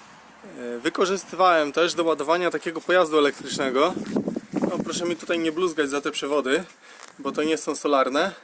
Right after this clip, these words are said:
ale tam to był taki chwilowy eksperyment. Mianowicie to, to była taka stacja przydomowa do ładowania takiego śmiesznego samochodu elektrycznego, który k-, kiedyś kupiłem, ale się go pozbyłem, bo, bo to było jakieś tam,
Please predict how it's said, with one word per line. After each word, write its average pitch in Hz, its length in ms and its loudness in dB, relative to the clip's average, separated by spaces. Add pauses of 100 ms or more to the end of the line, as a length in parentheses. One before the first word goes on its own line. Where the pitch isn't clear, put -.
(840)
ale 175 300 -4
tam 143 240 -4 (880)
to 160 100 -6
był 139 180 -6
taki 143 260 -6
chwilowy 139 400 -2
eksperyment. 160 640 0 (640)
Mianowicie 160 440 -2
to, 170 180 -2 (120)
to 170 80 -6
była 170 220 2
taka 160 200 0
stacja 170 360 0
przydomowa 160 500 0
do 151 100 2
ładowania 151 500 0
takiego 156 300 -4
śmiesznego 156 420 -4
samochodu 156 380 -2
elektrycznego, 127 560 -4
który 127 240 -8
k-, - 60 -16 (180)
kiedyś 131 340 -6
kupiłem, 131 460 -4 (520)
ale 139 160 -6
się 147 140 -4
go 143 80 -6
pozbyłem, 139 500 -2
bo, 127 300 0 (480)
bo 135 140 -10
to 139 100 -6
było 135 220 -4
jakieś 135 240 -6
tam, 139 260 -4